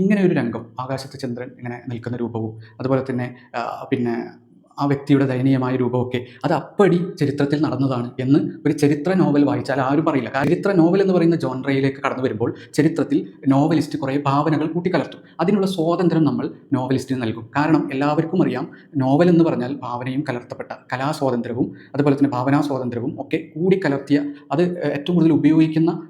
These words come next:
ഒരു ജോൺറയാണ് ചരിത്ര നോവൽ. അപ്പോൾ ചരിത്ര നോവൽ വായിച്ചിട്ട് ഒരാളും പറയില്ല, ആ ചരിത്രത്തിൽ, ചരിത്ര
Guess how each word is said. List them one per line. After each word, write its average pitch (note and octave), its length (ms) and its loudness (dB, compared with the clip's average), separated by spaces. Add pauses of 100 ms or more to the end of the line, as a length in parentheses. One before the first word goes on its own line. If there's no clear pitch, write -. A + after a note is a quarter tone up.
ഒരു D#3+ 140 4
ജോൺറയാണ് E3+ 460 4 (100)
ചരിത്ര D3 320 2
നോവൽ. A2+ 200 -8
അപ്പോൾ D#3+ 180 -8
ചരിത്ര F#3 260 0 (100)
നോവൽ F3+ 280 2
വായിച്ചിട്ട് - 340 -6 (280)
ഒരാളും D3 300 0
പറയില്ല, A#2 220 -4 (180)
ആ C#3 40 -8 (100)
ചരിത്രത്തിൽ, C3+ 480 -2 (160)
ചരിത്ര C#3 240 0